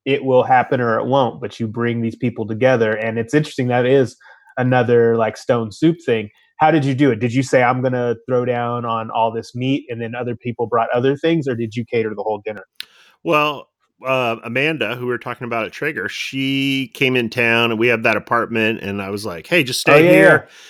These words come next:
Speaker 2: And she's like, "Awesome." And she t-, kinda sent me a thank you gift from this, like, Smo-, Snake
Speaker 1: Oh, I
Speaker 2: River
Speaker 1: saw,
Speaker 2: Farm,
Speaker 1: uh-huh.
Speaker 2: you know?
Speaker 1: Yep.
Speaker 2: And I'm like, "I will put this to good use. I can guarantee you that."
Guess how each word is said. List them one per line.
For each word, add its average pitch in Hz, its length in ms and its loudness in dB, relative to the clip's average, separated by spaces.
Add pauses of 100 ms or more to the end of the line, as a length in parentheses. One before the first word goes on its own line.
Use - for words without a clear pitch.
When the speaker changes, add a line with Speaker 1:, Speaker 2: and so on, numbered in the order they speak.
(160)
Speaker 2:
And 123 100 -6
she's 135 160 -2
like, 131 180 0
"Awesome." 170 440 4
And 135 100 -2
she 170 120 -2
t-, - 180 -6
kinda 147 260 0
sent 160 200 0
me 143 80 2
a 113 60 2
thank 220 280 -4
you 107 80 -6
gift 92 260 -8
from 117 220 -8
this, 113 200 -6
like, 110 200 -4 (160)
Smo-, 131 300 -2 (100)
Snake - 260 -2
Speaker 1:
Oh, - 40 4
I - 80 6
Speaker 2:
River 131 140 2
Speaker 1:
saw, 202 100 -2
Speaker 2:
Farm, 196 180 2
Speaker 1:
uh-huh. 175 260 -2
Speaker 2:
you 117 80 -4
know? 113 220 -6 (180)
Speaker 1:
Yep. 135 340 -2
Speaker 2:
And 123 80 0
I'm 127 120 0
like, 101 280 -4
"I 117 260 0
will 127 140 2
put 127 220 0
this 156 240 2
to 95 60 -10
good 95 220 -4
use. 113 260 -6
I 85 80 -8
can 92 140 -12
guarantee 107 400 -4
you 110 160 -2
that." 110 360 0